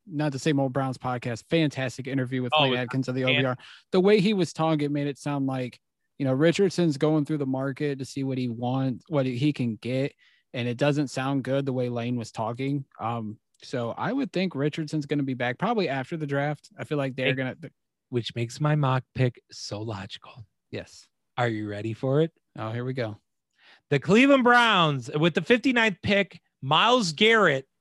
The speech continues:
Speaker 2: is announcing this pick.
Speaker 1: Yes, he is.
Speaker 2: And with the fifty-ninth pick, Myles Garrett is going to be announcing his new partner in crime, Peyton Turner, edge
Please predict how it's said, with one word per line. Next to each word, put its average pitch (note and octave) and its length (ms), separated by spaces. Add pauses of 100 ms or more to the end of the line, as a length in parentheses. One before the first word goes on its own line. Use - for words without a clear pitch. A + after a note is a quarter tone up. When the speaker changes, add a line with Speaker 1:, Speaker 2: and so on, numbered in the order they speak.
(140)
Speaker 2:
is D3 160
announcing D#3+ 440
this D3+ 140
pick. C#3+ 340 (380)
Speaker 1:
Yes, A#2+ 180
he B2+ 100
is. D#3 100
Speaker 2:
And E3+ 140
with G3+ 200
the G#3 100
fifty-ninth A#3+ 800 (100)
pick, G#3+ 260
Myles F3+ 460
Garrett G#3 360
is D#3+ 200
going F#3+ 300
to G3+ 60
be G3 160
announcing F3 560
his D3 320
new C4 500 (100)
partner B3 580
in A#3+ 140
crime, D#3+ 800 (1400)
Peyton C#4+ 640
Turner, G3+ 720 (380)
edge A3 540